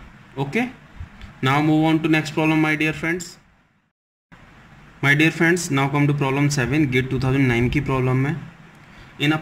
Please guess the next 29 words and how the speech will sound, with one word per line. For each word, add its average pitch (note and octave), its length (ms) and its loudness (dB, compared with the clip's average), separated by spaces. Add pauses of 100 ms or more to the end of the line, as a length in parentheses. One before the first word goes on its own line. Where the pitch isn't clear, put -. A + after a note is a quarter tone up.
parallel D3+ 420 2
flow D3 160 0 (140)
heat C#3 240 0
exchanger, B2 480 -2 (220)
पैरेलल C3+ 320 0
फ्लो D3 160 -2
दे C#3 100 -2
रखा C3+ 260 -6
है C3 60 -2
आपको, D3 200 -6
हीट C3+ 200 -2
एक्सचेंजर C3 500 -2 (120)
operating D3 500 0
under D#3+ 200 2 (140)
steady C#3+ 400 0
state, A#2 340 -4 (640)
steady D#3 320 0
state D#3 300 -2
means G3+ 200 0 (500)
operating D#3+ 580 0
for F3 140 2
long D3+ 340 4
period D3+ 240 0
of C#3+ 180 -4
time C#3 220 -2 (280)
without D3+ 400 -2
changing C#3 380 2
operating B2 460 0
conditions। G#2+ 600 -6